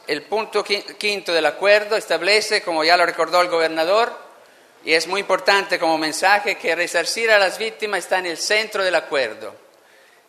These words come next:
En este sentido, se tratarán, dice el acuerdo general, estos dos subtemas, que son muy amplios, los derechos humanos de las víctimas y la verdad.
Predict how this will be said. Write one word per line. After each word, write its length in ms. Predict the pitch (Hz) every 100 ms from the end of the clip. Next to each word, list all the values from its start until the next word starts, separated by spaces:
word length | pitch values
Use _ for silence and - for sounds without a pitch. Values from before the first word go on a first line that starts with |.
| _
En 140 | - 185
este 200 | 202 196
sentido, 540 | 196 180 226 240 226
se 160 | 202 170
tratarán, 640 | 165 160 175 196 240 240 - 156
dice 220 | 165 165
el 80 | 151
acuerdo 320 | - 190 165
general, 520 | 165 170 196 220 214 - - -
estos 320 | 175 165 170
dos 160 | 185 202
subtemas, 800 | 220 220 220 190 113 - - - _ _ _ _ _ _ _ _
que 100 | 139
son 160 | 185 185
muy 180 | 208 208
amplios, 600 | 185 127 123 113 - 120
los 220 | 147 147
derechos 420 | 170 214 214 202
humanos 300 | 190 202 196
de 80 | 180
las 180 | 165 165
víctimas 680 | 190 185 196 196 196 - - _ -
y 400 | 180 180 - -
la 120 | 165
verdad. 420 | 165 143 131 110